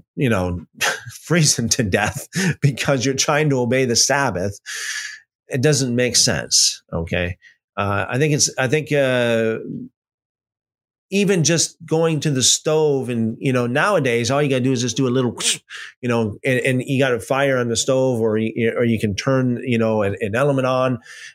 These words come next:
very easily. So I personally don't think that, that, that really applies.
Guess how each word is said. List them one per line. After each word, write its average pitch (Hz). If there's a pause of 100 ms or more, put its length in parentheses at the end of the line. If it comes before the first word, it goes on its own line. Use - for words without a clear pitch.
very 123
easily. 127
So 123 (1400)
I 156
personally 151
don't 131
think 127
that, 107
that, 110 (1600)
that 127
really 127
applies. 117